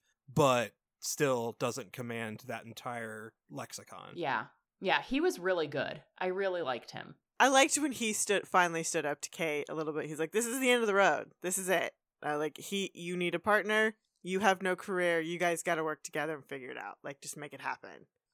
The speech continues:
Speaker 3: I liked that. I wish he hadn't, uh, protected her in the whole tape thing. I wish he had been the one being like, "You need to own up to this because I know it was you."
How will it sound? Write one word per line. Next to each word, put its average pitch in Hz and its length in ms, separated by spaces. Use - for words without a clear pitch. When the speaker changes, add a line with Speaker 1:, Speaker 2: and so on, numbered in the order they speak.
Speaker 3:
I 170 100
liked 202 320
that. 147 360
I 160 160
wish 190 380
he 208 140
hadn't, 180 680
uh, 135 340
protected 160 640
her 131 640
in 143 280
the 135 120
whole 147 480
tape - 360
thing. - 520
I 170 100
wish 208 280
he 214 180
had 185 200
been 180 140
the 175 80
one 165 220
being 156 140
like, 160 200
"You 220 120
need 294 140
to 285 140
own 202 120
up 214 200
to 170 100
this - 580
because 165 220
I 180 220
know 208 260
it 147 60
was 156 160
you." 113 360